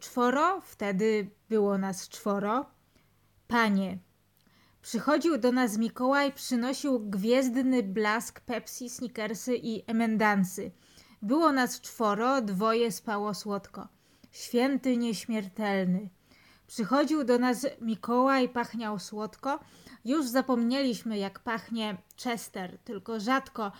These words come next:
w wypranych trampkach trociny tytoniu się trafiały. Święty mocny.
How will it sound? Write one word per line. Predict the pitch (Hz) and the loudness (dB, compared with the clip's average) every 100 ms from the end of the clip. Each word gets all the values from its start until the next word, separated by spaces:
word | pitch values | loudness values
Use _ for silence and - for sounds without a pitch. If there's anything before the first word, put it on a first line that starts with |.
| - - 220 | -20 -18 -16
w | 208 196 214 | -8 -4 0
wypranych | 196 226 - 226 247 247 - | 0 -2 -2 -2 -2 -4 -4
trampkach | 208 214 220 - 214 202 - - | -6 -2 -2 -2 -6 -6 -8 -8
trociny | 208 208 - 247 233 | -4 -4 0 0 0
tytoniu | - 214 214 226 233 214 | -2 -6 -4 -2 -2 -4
się | - 208 | -4 -6
trafiały. | 190 190 190 202 190 190 277 - _ _ _ _ _ _ _ _ | -6 -6 -6 -2 0 2 -2 -6 _ _ _ _ _ _ _ _
Święty | - - 233 247 247 247 | -20 -2 2 4 4 4
mocny. | 226 214 202 - 190 196 | 4 4 2 -2 -4 -4